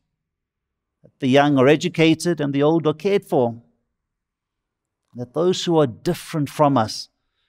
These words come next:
do not experience marginalization or discrimination.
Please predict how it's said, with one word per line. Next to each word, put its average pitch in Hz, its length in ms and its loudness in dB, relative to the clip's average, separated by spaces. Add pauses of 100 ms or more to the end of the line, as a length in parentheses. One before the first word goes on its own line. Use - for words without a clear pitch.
(220)
do 165 80 -8
not 175 220 0
experience 160 920 2
marginalization 135 1200 0 (760)
or 123 100 -8
discrimination. 123 1000 -2